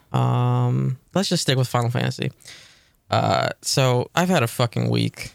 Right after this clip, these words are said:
and to, to top it all off, the, um, the goddamn raid team is, like, falling apart,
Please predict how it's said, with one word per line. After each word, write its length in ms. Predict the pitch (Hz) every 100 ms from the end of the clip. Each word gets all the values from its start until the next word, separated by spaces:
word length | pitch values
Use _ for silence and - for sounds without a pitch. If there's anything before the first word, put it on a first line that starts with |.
| _
and 540 | 117 117 113 113 113 - - - _
to, 380 | - 123 120 - -
to 200 | - 117
top 300 | - 156 -
it 40 |
all 180 | 123 117
off, 360 | 117 120 127 - -
the, 200 | 117 113
um, 440 | 104 - - 123 - _ _ _
the 80 | -
goddamn 440 | 131 143 135 117 110
raid 260 | 117 117
team 400 | - 123 120 120
is, 180 | - -
like, 200 | - 113
falling 340 | - - 62 -
apart, 440 | - - - -